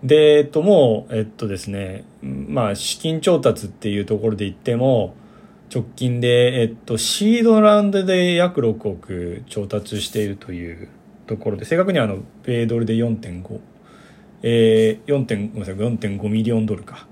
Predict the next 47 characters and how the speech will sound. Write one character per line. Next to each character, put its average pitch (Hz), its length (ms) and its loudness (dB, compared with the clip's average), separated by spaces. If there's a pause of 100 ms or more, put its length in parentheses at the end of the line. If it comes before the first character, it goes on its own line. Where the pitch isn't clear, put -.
(440)
っ - 20 -20
て 113 100 -2
い 107 120 0
う 104 60 -4
と 107 100 -6
こ 110 120 -8
ろ 101 160 -4
な 90 140 -8
ん 82 160 -14
で、 95 360 -4 (140)
ま 110 120 -2
あ、 92 40 -4
非 104 100 -4
常 135 240 0
に 139 140 -2
も 107 360 0 (340)
う - 20 -20
期 - 100 -20
待 107 920 -2
さ - 180 -4
れ 101 80 -6
て 104 200 -2
い 101 100 -2
る 104 100 -6
と 87 260 -10 (160)
い 113 120 -4
う 104 100 -6
こ 110 140 -8
と - 120 -10
な 98 140 -8
の 90 100 -12
か - 140 -14
な 98 140 -6
と 87 240 -14 (120)
い 104 40 -8
う 95 60 -10
ふ 90 60 -10
う 98 60 -8
に 92 80 -8
思 101 180 -6
う 98 40 -6
ん 92 60 -8
で 90 100 -8
す - 100 -18
け 98 80 -12
ど 95 100 -10
も 104 300 0